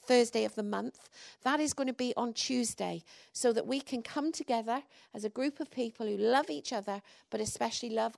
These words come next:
our God and wanna see God do amazing things over this next week, okay? So, um,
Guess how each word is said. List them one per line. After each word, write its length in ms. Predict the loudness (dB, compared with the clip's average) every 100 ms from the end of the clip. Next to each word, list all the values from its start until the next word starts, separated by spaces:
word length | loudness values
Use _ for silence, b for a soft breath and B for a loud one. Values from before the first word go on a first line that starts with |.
| -4
our 180 | -4 -2
God 380 | -4 -4 -6 -12 B -8
and 140 | -2
wanna 160 | 0 -2
see 260 | -2 -6 -2
God 320 | -2 0 -6 b b -4
do 140 | -2
amazing 500 | 0 0 -2 -2 -6
things 480 | -6 -6 -6 -12 -16 b b
over 280 | -4 -2 -4
this 200 | -8 -6
next 300 | -6 -6 -6
week, 320 | -6 -6 -10 b b -14
okay? 380 | -8 -4 -4 -6 B B -12
So, 360 | -2 0 0 0
um, 260 | -2 -2